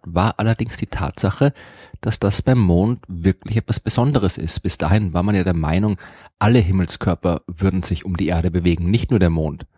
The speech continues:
Der Mond bewegt sich natürlich auch mit der Erde gemeinsam um die Sonne.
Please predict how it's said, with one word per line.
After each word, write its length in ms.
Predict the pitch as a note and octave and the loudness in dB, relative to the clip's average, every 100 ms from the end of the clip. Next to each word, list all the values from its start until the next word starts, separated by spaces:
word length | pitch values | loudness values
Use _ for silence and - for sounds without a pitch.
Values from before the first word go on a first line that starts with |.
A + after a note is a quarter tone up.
| _ _ - - | _ _ -10 0
Der 80 | |
Mond 240 | F2+ G#2+ - | 2 2 2
bewegt 340 | G2 G2 - | 0 0 -2
sich 80 | F2+ | -2
natürlich 380 | F2 G2+ F#2 - | 0 0 -2 -2
auch 120 | F2+ | -2
mit 220 | F2 E2+ | -2 -4
der 80 | - | -2
Erde 220 | D#2+ D#2+ | -2 0
gemeinsam 400 | F2 E2 E2+ G2+ | 0 0 -2 -2
um 100 | E2+ | -2
die 80 | E2+ | -2
Sonne. 380 | - A#2 A#2+ | 2 2 2